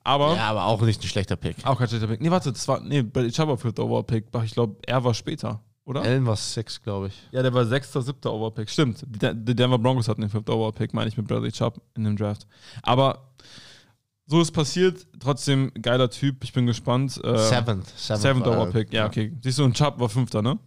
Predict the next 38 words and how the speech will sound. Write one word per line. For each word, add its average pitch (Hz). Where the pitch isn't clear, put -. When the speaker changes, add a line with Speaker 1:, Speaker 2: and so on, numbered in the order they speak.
Speaker 2:
Ähm, 101
ich 104
müsste 117
durch 120
den 120
ganzen 107
Draft, 104
aber 101
die 98
Bills 110
sind 110
ja 107
hochgetradet 104
vom 98
zwölften 107
auf 95
den 92
siebten. 98
Speaker 1:
Das 92
guck -
ich 92
einmal 92
grad 90
noch. -
Speaker 2:
Und 110
dann, 101
äh, 92
erster 110
natürlich 104
Baker 101
Mayfield. 107
Ich 139
hab 156
heute 170
auch 151
die 135
Speaker 1:
Ja. 107
Speaker 2:
absolut 160